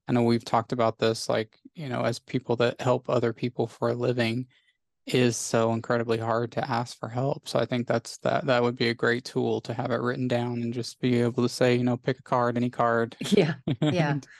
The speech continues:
Speaker 2: Yeah. And when I first read that, I was like, "That's kinda weird, like, asking
Speaker 1: Mm-hmm.
Speaker 2: somebody, 'Will you mow my lawn?'" But to the truth is, when I'm going through certain kinds of pain and loss, the last thing I wanna do is have to worry about my lawn.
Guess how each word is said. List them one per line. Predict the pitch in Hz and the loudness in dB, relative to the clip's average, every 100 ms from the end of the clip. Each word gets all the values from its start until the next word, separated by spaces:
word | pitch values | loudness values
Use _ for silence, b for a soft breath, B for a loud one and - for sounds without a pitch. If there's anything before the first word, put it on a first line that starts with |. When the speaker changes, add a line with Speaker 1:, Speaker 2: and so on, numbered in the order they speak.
| B B B B - | B B B B -8
Speaker 2:
Yeah. | 175 | -4
And | 170 185 | 0 2
when | 262 | 2
I | 339 | 0
first | - 226 - | 0 -2 0
read | 180 180 | 0 0
that, | 156 | 0
I | 160 | -2
was | 170 | -4
like, | 175 - | -10 -12
"That's | 277 - | -16 -16
kinda | - 160 143 | -10 -6 -4
weird, | 139 135 139 185 202 196 - | -4 -4 -4 -4 -6 -10 -8
like, | 147 143 | -8 -4
asking | 160 120 110 110 190 | -2 -2 -2 -2 -2
Speaker 1:
Mm-hmm. | |
Speaker 2:
somebody, | - 185 196 190 185 180 165 123 - | -2 -2 2 2 0 -2 -6 -12 -16
'Will | - 160 156 | -6 -2 0
you | 143 | 0
mow | 143 180 | 0 0
my | 165 | 0
lawn?'" | 147 175 175 160 160 | -2 -2 -2 -2 -2
But | 180 - | -4 -6
to | 170 | -8
the | 160 | -6
truth | - 254 247 | -2 -2 0
is, | 190 208 185 - 160 | 0 -2 -2 -8 -6
when | 170 | -2
I'm | 165 214 190 | 0 0 0
going | 156 180 180 | 0 0 -4
through | 151 143 135 | -6 -6 -6
certain | - 170 160 - 165 165 | -8 -4 -2 -2 -6 -6
kinds | 160 151 151 139 | -4 -2 -4 -6
of | 123 - | -10 -8
pain | 143 147 147 | -6 -4 -4
and | 131 | -2
loss, | 123 135 156 - - B B B - | -4 -4 -6 -12 -18 B B B -2
the | |
last | 143 143 147 | 2 2 0
thing | 156 147 | -2 0
I | 127 | 0
wanna | 131 131 127 | 0 -2 -2
do | 135 139 | -2 -2
is | 139 | -6
have | 143 - | -12 -10
to | 143 | -8
worry | 139 135 | -4 -4
about | 135 139 135 | -4 -6 -4
my | 131 | -4
lawn. | 123 127 127 147 160 170 175 | -2 -2 -2 -2 -4 -4 -6